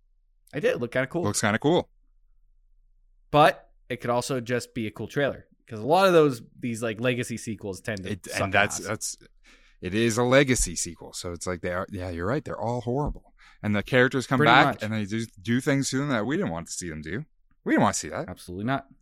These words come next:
Speaker 2: Why are you doing that?
Speaker 1: Yeah. Yeah. So it could be cool. It might have some cool jump scares in there, but I don't know, man. I don't know. I've seen, I've seen this song play a thousand times, and it's not gonna get better.
Speaker 2: No.
Speaker 1: That's our review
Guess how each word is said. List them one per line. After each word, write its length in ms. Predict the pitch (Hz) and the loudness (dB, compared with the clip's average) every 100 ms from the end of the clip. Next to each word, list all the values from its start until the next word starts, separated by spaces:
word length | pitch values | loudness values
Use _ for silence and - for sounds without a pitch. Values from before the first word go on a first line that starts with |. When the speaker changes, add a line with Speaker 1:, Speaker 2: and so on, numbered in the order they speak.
| _ | _
Speaker 2:
Why 80 | - | -6
are 20 | |
you 60 | 208 | -4
doing 160 | 220 233 | -2 -2
that? 140 | - _ _ _ _ - | -4 _ _ _ _ -10
Speaker 1:
Yeah. 80 | 110 - _ _ _ _ _ | -10 -10 _ _ _ _ _
Yeah. 220 | 104 101 | -6 -6
So 260 | - - 120 113 | -4 -2 -2 -2
it 120 | 117 | -2
could 160 | 190 208 | 0 0
be 100 | 160 | -2
cool. 400 | 160 156 180 - _ | -4 -2 -4 -10 _
It 160 | 135 135 | -6 -2
might 180 | 151 156 | -2 -2
have 140 | 147 | -4
some 120 | 151 | -6
cool 520 | 147 - 151 151 151 | -8 -2 0 0 -2
jump 220 | 143 151 147 | -4 -4 -4
scares 260 | - 151 | -4 -4
in 80 | 156 | -4
there, 140 | 160 160 | -6 -2
but 160 | 127 | 0
I 80 | 123 | 0
don't 80 | 110 | -2
know, 120 | 95 | -6
man. 180 | 82 87 - _ _ - | -10 -14 -18 _ _ -6
I 100 | 120 | -2
don't 140 | 120 | -2
know. 60 | 110 | 0
I've 120 | 139 | 0
seen, 300 | - 160 165 - | 0 -2 -2 0
I've 160 | 123 | 0
seen 140 | 156 151 | 0 -2
this 160 | 147 | 0
song 220 | 160 151 | 0 -2
play 360 | 143 151 143 139 | 0 0 2 0
a 100 | 131 _ _ _ _ | -2 _ _ _ _
thousand 340 | - 151 123 113 | 4 6 4 -4
times, 460 | 113 98 92 - _ _ _ _ _ - | -6 -8 -10 -14 _ _ _ _ _ -8
and 420 | 113 110 107 101 - | -6 -4 -4 -8 -6
it's 240 | 120 110 | -6 -2
not 120 | 135 | -4
gonna 120 | 104 90 | -4 -10
get 100 | 80 | -16
better. 280 | - - _ _ _ _ _ | -20 -20 _ _ _ _ _
Speaker 2:
No. 340 | 80 76 71 76 _ _ _ _ _ _ _ _ _ _ _ _ _ _ _ | -14 -14 -16 -20 _ _ _ _ _ _ _ _ _ _ _ _ _ _ _
Speaker 1:
That's 160 | 104 101 | -8 -4
our 60 | 113 | -4
review 440 | 110 110 117 117 | -4 -4 -2 -2